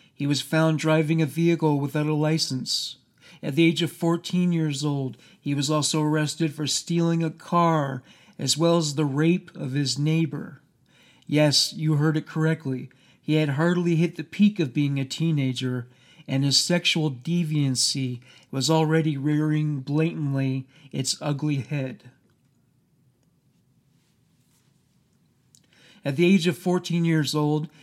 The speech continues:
Monty was caught stealing a car. He was sent to reform school, where he was diagnosed with multiple personality disorder, now known as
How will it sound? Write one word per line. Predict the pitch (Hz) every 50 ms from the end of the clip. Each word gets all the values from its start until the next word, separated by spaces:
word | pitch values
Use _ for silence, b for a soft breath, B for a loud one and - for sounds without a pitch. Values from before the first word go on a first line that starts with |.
| B B B
Monty | B - 147 151 165 160 - 175 165
was | 147 151 -
caught | - - 160 156 147 147
stealing | - - - - 175 170 160 165 160 156 147
a | 139
car. | - - - 147 143 135 135 - 104 107 131 - _ _ b b b b b b b b b
He | b 147
was | 151 160 156 147 -
sent | - 180 175 180 190 185 - - -
to | - 165
reform | 160 165 156 160 - - 175 175 170 165 170
school, | 170 - - - 147 143 139 131 - - - _ _ _ _ _ _ b b b b b b
where | b 139 143 147
he | 147 156
was | 160 156 147 143
diagnosed | - 170 160 160 156 139 156 160 156 160 165 160 - - - - B B B B B B
with | 139 131 123
multiple | 139 147 156 165 156 175 151 151 151
personality | 151 - 165 160 151 - 147 139 147 151 160 160 151 143 139
disorder, | 127 127 135 131 - 143 135 127 123 120 - 127 123 123 - b b b b b b
now | - 139 151 160 156 156
known | 151 151 143 143 139 139
as | 143 139 135 127 - -